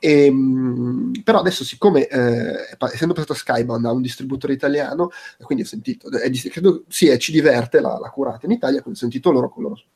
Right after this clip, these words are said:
insomma, sono fra quelli con cui Outcast è in buoni rapporti, e quindi mi ha mandato un codice per la stagione, per, per l'intera stagione,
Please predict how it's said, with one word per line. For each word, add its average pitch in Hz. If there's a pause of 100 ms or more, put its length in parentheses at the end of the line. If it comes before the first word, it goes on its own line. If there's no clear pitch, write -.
(240)
insomma, - (400)
sono -
fra -
quelli 151
con 135
cui 135
Outcast 139
è 131
in 127
buoni 127
rapporti, - (220)
e 294
quindi 156
mi 170
ha 175
mandato 143
un 156
codice 113
per 120
la 110
stagione, 107 (280)
per, 135 (240)
per 139
l'intera 120
stagione, 117